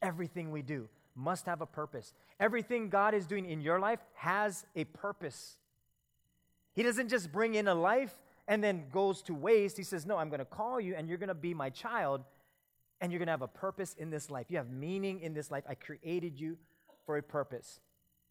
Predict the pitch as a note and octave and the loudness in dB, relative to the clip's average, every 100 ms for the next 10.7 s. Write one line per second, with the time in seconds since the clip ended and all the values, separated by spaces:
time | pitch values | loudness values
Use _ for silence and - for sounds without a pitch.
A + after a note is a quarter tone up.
0 | - D#3+ G3 - C#3+ B2+ B2+ - D3+ D#3 | 0 4 4 2 0 0 -2 -8 -6 -4
1 | F3 D#3 D3 C#3+ - D3 C#3+ - G#2+ - | -4 0 2 2 0 -6 -8 -10 -12 -14
2 | - C3 D#3 D#3 - - _ _ _ _ | -12 -4 -2 -4 -12 -20 _ _ _ _
3 | - D3 C3 A#2 F#2 - _ - C#4+ D#4 | -10 -6 -4 -6 -10 -16 _ 2 4 6
4 | D#4 D4+ C4 A#3+ G#3+ E3+ A3+ C4+ A#3+ G#3+ | 4 2 -2 -2 -4 -4 2 2 2 0
5 | A#3 B3+ B3+ A#3+ F#3+ - - - A#3+ - | 0 2 2 2 -4 -8 -12 -2 0 0
6 | - - _ _ _ - - E3 C3+ G#2+ | -4 -20 _ _ _ -10 -2 -2 -2 -8
7 | - _ E3+ B3 C#4+ C#4+ D4+ C#4+ C4+ C#4+ | -12 _ 2 4 4 2 -2 0 0 0
8 | G#3 B3 - A#3+ G3+ F3 E3+ G3+ G#3+ F#3 | 2 0 0 -4 0 2 2 2 0 0
9 | B3+ A#3+ A#3 A3 F3 C#3+ - C#4 A#3 - | -2 0 -2 -4 -6 -10 -8 -6 -6 -4
10 | G3+ E3 C3+ B2+ C#3+ G#3+ C4+ | -4 -2 -2 2 4 4 2